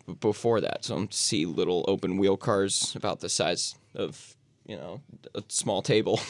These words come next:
<laughs> go around a track. It, it's, uh, it was something I wanted to do, and, and to meet Colton, of course, 'cause, again, I'd known Brian for years, and, uh, yeah, we kinda just hit it off instantly. I was sixteen, he was twelve,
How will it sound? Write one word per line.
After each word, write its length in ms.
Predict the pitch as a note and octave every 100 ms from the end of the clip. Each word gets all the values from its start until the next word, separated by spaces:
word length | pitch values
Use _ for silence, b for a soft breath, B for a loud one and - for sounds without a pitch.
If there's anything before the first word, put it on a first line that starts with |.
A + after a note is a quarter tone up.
| -
<laughs> 160 | - B2
go 200 | - A#2
around 300 | G2+ G#2 G#2
a 60 |
track. 420 | - A2 G#2 G#2
It, 140 | - F#2 G2
it's, 280 | F#2+ -
uh, 240 | F#2+ F#2+ G2+ b b b b b b b
it 80 | -
was 320 | B2 B2 - -
something 380 | - B2 G#2 A2+
I 60 | G2+
wanted 360 | F#2 G2 G2 F2+
to 80 |
do, 320 | F2 G2+ A#2 C#3
and, 220 | G#2+ A2+
and 180 | A2 A#2+
to 100 | -
meet 240 | A2 G2+ -
Colton, 260 | A#2 -
of 100 | F2
course, 320 | - A1+ A1+ -
'cause, 300 | B1+ - -
again, 220 | F2+ F2+
I'd 100 | -
known 200 | F2 D#2+
Brian 320 | - E2 F2
for 100 | -
years, 400 | F#2 C#2+ - - -
and, 260 | G2+ E2+
uh, 220 | F2 F2 F2 - _ _ _ _ _ _ _ _ -
yeah, 140 | C3+
we 140 | A2+
kinda 200 | A2+ A#2+
just 200 | A2+ G#2+
hit 100 | -
it 80 | G#2
off 240 | G#2 G#2 G2+
instantly. 540 | G#2+ - G2+ A2 A#2+
I 120 | D3+ G#2+
was 80 | -
sixteen, 440 | G#2+ - A2 G#2+
he 100 | G#2+
was 100 | G#2+
twelve, 420 | - F2 F#2 G#2